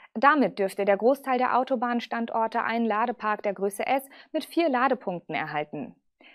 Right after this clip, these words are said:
Gesetzt sind C-C-S-Ladepunkte, die den Vorgaben des Mess- und Eichrechts sowie der Ladesäulenverordnung entsprechen. Zudem sollen je Ladepunkt sowohl bei neunhundertzwanzig Volt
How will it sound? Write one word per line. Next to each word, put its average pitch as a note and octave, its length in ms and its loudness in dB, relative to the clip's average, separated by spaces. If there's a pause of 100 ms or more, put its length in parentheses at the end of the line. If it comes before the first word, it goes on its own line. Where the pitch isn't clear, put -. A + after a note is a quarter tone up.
(140)
Gesetzt A#3+ 480 0
sind G#3 320 -2
C-C-S-Ladepunkte, A3 1120 -2
die A#3 140 -2
den C4+ 160 -2
Vorgaben A3 540 0
des F#3 200 -4
Mess- G#3 260 -6
und F#3+ 240 -8
Eichrechts F#3 680 -4 (240)
sowie A3 340 0
der A#3+ 140 4
Ladesäulenverordnung F3+ 1120 -2
entsprechen. D#3+ 840 -8 (480)
Zudem D4+ 340 2
sollen C#4 260 4
je C4+ 120 2
Ladepunkt C4 540 0
sowohl F3+ 320 -2
bei E3 240 -4
neunhundertzwanzig E3+ 840 -4
Volt A3+ 180 0